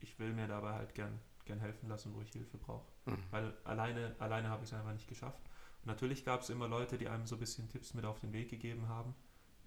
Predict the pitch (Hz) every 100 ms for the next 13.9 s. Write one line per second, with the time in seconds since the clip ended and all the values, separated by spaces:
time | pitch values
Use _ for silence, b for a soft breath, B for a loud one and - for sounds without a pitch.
0 | - 107 104 107 110 - - - - -
1 | - - - - 117 110 117 113 110 113
2 | 113 110 - - - 107 110 107 107 104
3 | 104 - 107 120 143 139 127 139 131 -
4 | 107 107 - 110 110 107 107 - 113 113
5 | 107 107 104 104 104 104 b b b b
6 | b - - 113 110 107 - 104 113 120
7 | 127 - 117 123 - - 110 123 127 127
8 | 123 120 120 - 110 123 - - 113 123
9 | 143 - - 131 92 98 110 113 113 117
10 | - 113 110 110 - - b b b b
11 | - - - - - - - 131 - 147
12 | 147 117 - 160 185 110 117 123 147 -
13 | 113 - 127 127 107 131 - 156